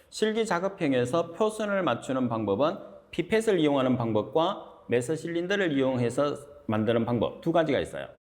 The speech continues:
자, 피펫 같은 경우에서는 여러분들이 시료를 취했을 때 일 밀리리터, 이 밀리리터를 취하는 과정이 있죠. 그래서 일 밀리리터와 이 밀리리터를 정확하게 취하는 것을 표선이라고 합니다.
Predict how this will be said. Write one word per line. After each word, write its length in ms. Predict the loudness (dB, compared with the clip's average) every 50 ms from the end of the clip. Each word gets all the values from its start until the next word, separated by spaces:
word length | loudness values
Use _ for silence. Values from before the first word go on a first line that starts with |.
| _ _ _ _
자, 160 | -2 -2 -2 -2
피펫 260 | -2 -4 -2 -2 -2
같은 240 | -2 -2 -2 -2 0
경우에서는 560 | 0 2 2 2 0 0 0 0 0 2 2
여러분들이 720 | 2 2 0 0 -2 -2 -2 -2 -2 -2 -4 -8 -10 -16 -20 -20 _ _
시료를 540 | -14 -6 -2 2 4 4 4 4 2 0 0
취했을 400 | 0 -2 -2 0 -2 -4 -2 0
때 340 | 0 -2 -2 -4 -8 -14 -8 -2 0
일 200 | 2 2 2 2
밀리리터, 840 | 2 2 4 4 4 4 4 2 2 2 2 2 2 0 -4 -6 -2
이 120 | 0 2
밀리리터를 540 | 2 2 2 2 0 0 2 2 2 2 0
취하는 300 | -2 -4 -4 -4 -4 -4
과정이 260 | -6 -6 -4 -4 -4
있죠. 460 | -2 -2 -2 -2 -2 -2 -6 -12 -6 -2
그래서 280 | 0 0 2 2 0 -2 -2 -2 -4
일 140 | -2 -2 0
밀리리터와 760 | 0 0 0 0 2 0 0 2 2 4 4 4 2 0 -4
이 160 | -6 -6 -4
밀리리터를 720 | -4 -4 -2 -2 -2 -2 -2 0 2 2 2 2 2 -2 -4
정확하게 500 | -2 0 2 2 2 0 0 -2 -2 -4
취하는 380 | -2 0 2 2 2 2 2
것을 260 | 2 2 2 0 0 0
표선이라고 560 | -2 -2 -2 0 0 0 0 0 0 0 -2
합니다. 300 | -4 -8 -10 -10 -12